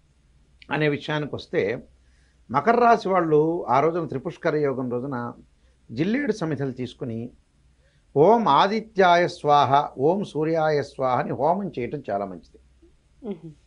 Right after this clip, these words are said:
Speaker 1: అంటే జిల్లేడు సమిధలు ఇరవై ఒక్క సమిధలు తీసుకొని చక్కగా ఓం ఆదిత్యాయ స్వాహ, ఓం సూర్యాయ స్వాహ, సూర్యగ్రహ ఇదన్నవమ అనే మంత్రంతోటి మకర రాశి వాళ్ళు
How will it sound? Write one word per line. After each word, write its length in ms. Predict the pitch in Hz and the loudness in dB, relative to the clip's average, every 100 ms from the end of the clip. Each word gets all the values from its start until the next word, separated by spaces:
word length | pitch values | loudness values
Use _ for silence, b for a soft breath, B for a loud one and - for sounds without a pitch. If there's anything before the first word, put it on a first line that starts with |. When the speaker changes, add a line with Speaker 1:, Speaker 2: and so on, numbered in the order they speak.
| _ 147 | _ -4
Speaker 1:
అంటే 160 | 180 | -4
జిల్లేడు 380 | 127 151 190 175 | -2 0 0 0
సమిధలు 340 | 165 160 143 | -2 -4 -2
ఇరవై 260 | 131 127 139 | 0 0 0
ఒక్క 180 | 135 117 | -2 -8
సమిధలు 360 | - 143 160 | -8 -6 -6
తీసుకొని 600 | 135 120 - 110 123 208 - _ _ _ _ _ _ _ - | -6 -12 -12 -10 -8 -10 -14 _ _ _ _ _ _ _ -10
చక్కగా 460 | 127 139 135 180 - _ 117 | -6 -2 0 -2 -4 _ 0
ఓం 280 | 151 196 | 2 2
ఆదిత్యాయ 680 | 135 143 170 - 180 165 156 | 2 2 0 -4 2 2 2
స్వాహ, 440 | 151 - 127 120 139 | -2 -4 0 0 0
ఓం 320 | 120 165 165 | 0 -2 -4
సూర్యాయ 520 | - 135 147 143 135 | -6 -2 0 2 0
స్వాహ, 500 | - 131 123 117 127 - _ _ _ _ _ - | -6 -6 -4 -2 -6 -12 _ _ _ _ _ -8
సూర్యగ్రహ 540 | 143 160 185 143 123 139 | -2 2 2 2 2 4
ఇదన్నవమ 720 | 131 117 131 127 117 113 117 - | 2 0 -2 -4 -4 -6 -8 -8
అనే 160 | 120 123 | -6 -6
మంత్రంతోటి 640 | 107 117 151 131 101 175 | -8 -12 -12 -10 -10 -10
మకర 300 | 156 - 135 | -10 -8 -6
రాశి 260 | 131 123 - | -6 -6 -8
వాళ్ళు 140 | 151 | -10